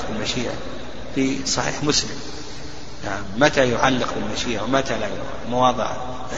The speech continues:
في ذلك. قال: "لا أحلف على يمين فرأى، فأرى غيرها خيرا منها إلا أتيت الذي هو خير وتحللتها".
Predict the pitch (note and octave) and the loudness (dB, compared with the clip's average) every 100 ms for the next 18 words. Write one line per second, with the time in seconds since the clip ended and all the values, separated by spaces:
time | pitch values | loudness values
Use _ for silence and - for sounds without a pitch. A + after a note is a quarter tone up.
0 | A2+ - - B2 B2 A#2 G2+ - - - | -4 -6 -4 0 4 4 0 -6 -6 -6
1 | - - - - - C#3 E3 E3 - - | -6 -6 -6 -6 6 8 10 6 0 -4
2 | - - - - - - - - - - | -4 -4 -4 -4 -6 -6 -6 -6 -8 -8
3 | - C3+ D#3+ D#3+ D#3+ C#3 C#3 C#3+ C#3 D3+ | -2 4 6 6 6 6 6 8 6 8
4 | D#3 D3 C#3 D3+ D3+ D3+ C#3+ C3+ B2+ - | 8 6 6 8 8 8 6 4 4 2
5 | - D#3+ D#3 C3+ B2 D#3 D3+ B2+ B2 - | 4 8 8 8 6 6 6 6 2 4
6 | D3+ C#3 C#3+ D#3+ D#3 F3 - - - - | 4 6 6 6 4 2 -2 -4 -4 -2
7 | - G#3 G3 F3+ E3+ - G3 F#3+ - D#3+ | 4 6 8 6 6 2 4 4 4 4
8 | E3 E3 D#3+ D3+ C#3+ - F3+ F#3+ - - | 6 6 6 8 6 4 4 4 0 -2
9 | - - C#3 C#3+ C#3+ - | -2 0 2 4 2 0